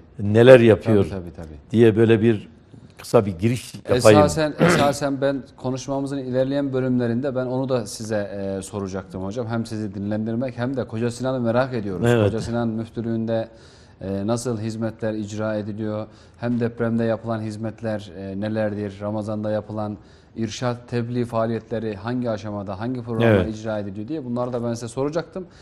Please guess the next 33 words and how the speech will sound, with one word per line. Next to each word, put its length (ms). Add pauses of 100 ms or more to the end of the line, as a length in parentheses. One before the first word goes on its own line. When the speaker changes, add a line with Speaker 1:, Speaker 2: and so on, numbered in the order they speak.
(200)
Speaker 2:
Ama 260
siz 220
öyle 360
takdir 360
buyurduysanız, 640
e, 40 (140)
lütfen 120
Speaker 1:
Estağfurullah, 640
Speaker 2:
buyurun. 260
Speaker 1:
estağfurullah. 420
Speaker 2:
Programımıza 480 (320)
Koca 240
Sinan 160
Speaker 1:
İsterseniz 560
sizin, 400 (280)
e, 420 (200)
formatınıza 600
uyabilirim. 480
Speaker 2:
Yok, 200
estağfurullah, 580
Speaker 1:
Evet. 80
Speaker 2:
estağfurullah 440
hocam. 200 (200)
Speaker 1:
Yani, 220
Speaker 2:
Estağfurullah. 420
Speaker 1:
e, 40
Speaker 2:
Büyüklerimizin 480
Speaker 1:
evet. 160
Speaker 2:
tavsiyesine 360
uymak 220
bizim 160
için 100
Speaker 1:
Estağfurullah. 360